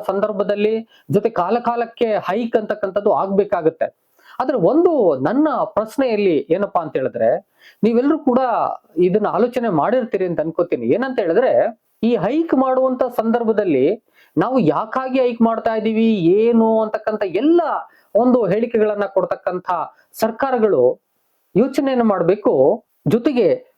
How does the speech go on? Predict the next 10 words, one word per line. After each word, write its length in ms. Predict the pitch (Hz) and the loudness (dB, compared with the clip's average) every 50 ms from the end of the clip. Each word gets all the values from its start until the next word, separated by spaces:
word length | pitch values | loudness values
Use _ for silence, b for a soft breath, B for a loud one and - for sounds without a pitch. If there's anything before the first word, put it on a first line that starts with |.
| _ - | _ -6
ಕಾನೂನುಗಳನ್ನ 680 | - 151 156 196 240 285 269 262 233 214 202 190 185 | -4 -4 -2 -2 -2 0 2 2 2 2 2 0 0
ತರಬೇಕು. 580 | 175 - - 160 160 151 156 139 - - 123 - | -2 -2 -2 -2 0 0 0 -2 0 -2 -2 2
ಏನಪ್ಪಾ 380 | 139 185 247 269 254 233 226 | 2 0 0 0 -2 -2 -4
ಅಂತ 160 | 202 185 - 170 | -4 -2 -4 -4
ಹೇಳಿದ್ರೆ, 640 | 151 160 175 214 262 247 185 160 131 180 233 - B B B B B B B | -2 -2 -2 -2 -2 -2 0 0 0 0 0 -4 B B B B B B B
ಏನು 840 | 139 139 180 233 302 349 370 339 240 156 131 131 147 196 254 - - - - | 0 2 2 2 2 2 2 2 2 2 2 2 2 2 0 -2 -6 -10 -6
ಸಾಮಾನ್ಯ 460 | - 170 175 202 240 277 302 294 294 269 | -6 -4 0 0 0 2 2 2 2 2
ಜನರು 320 | 214 226 220 220 214 160 | 0 0 0 -2 -2 0
ದುಡಿತಾ 340 | 160 170 180 - - 190 165 | 0 0 -2 -2 -2 -4 -4
ಇದ್ದಾರೋ, 560 | 151 139 147 135 143 151 160 147 123 98 - | -2 -2 0 2 2 2 4 2 0 -2 -4